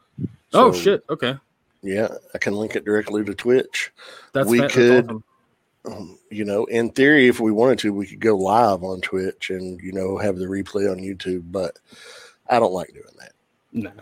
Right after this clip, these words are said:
Speaker 2: I'm just
Speaker 1: that's fine.
Speaker 2: saying the option is there.
Speaker 1: No, that's great.
Speaker 2: <clears throat>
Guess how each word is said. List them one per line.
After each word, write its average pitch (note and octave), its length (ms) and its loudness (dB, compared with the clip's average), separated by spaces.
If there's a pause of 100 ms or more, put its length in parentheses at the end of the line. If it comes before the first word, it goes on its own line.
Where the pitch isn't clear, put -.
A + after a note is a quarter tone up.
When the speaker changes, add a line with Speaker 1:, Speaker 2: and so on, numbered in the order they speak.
Speaker 2:
I'm G#2+ 100 -4
just F#2+ 180 -6
Speaker 1:
that's - 60 -4
fine. A2 80 4
Speaker 2:
saying G2+ 220 0
the G2 240 -6
option F#2+ 460 0
is F2+ 300 -10
there. E2 480 -8 (800)
Speaker 1:
No, D#3 120 -2
that's G#2+ 160 -8
great. G#2+ 340 -6
Speaker 2:
<clears throat> - 60 -20